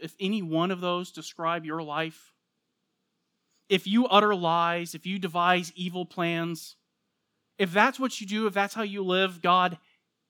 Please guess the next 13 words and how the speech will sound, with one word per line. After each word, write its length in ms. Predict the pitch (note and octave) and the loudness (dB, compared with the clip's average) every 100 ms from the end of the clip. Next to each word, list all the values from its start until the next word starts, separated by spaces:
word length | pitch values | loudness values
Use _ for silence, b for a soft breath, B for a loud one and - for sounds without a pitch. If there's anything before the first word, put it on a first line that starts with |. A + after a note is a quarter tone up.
| _ | _
hates 420 | - E3+ D#3+ - | -2 -2 -2 -10
it. 120 | - _ _ _ _ _ _ _ _ _ _ _ _ _ _ _ _ - | -14 _ _ _ _ _ _ _ _ _ _ _ _ _ _ _ _ -6
And 80 | E3+ | -2
according 300 | F#3 G3 F#3+ | 2 2 2
to 60 | |
Psalm 180 | G3 F3 | -2 -4
five, 380 | D#3+ E3+ D#3+ D3+ | -2 0 0 0
God 220 | D#3+ D#3 | -2 -2
hates 440 | D3+ D#3+ D3 - E3+ | -4 -6 -6 -14 -10
you 320 | E3 C#3 B2 _ _ _ _ _ | -6 -6 -8 _ _ _ _ _
for 120 | - | -16
doing 300 | C#3+ E3 B2+ | -6 -6 -6
it. 120 | A#2+ | -12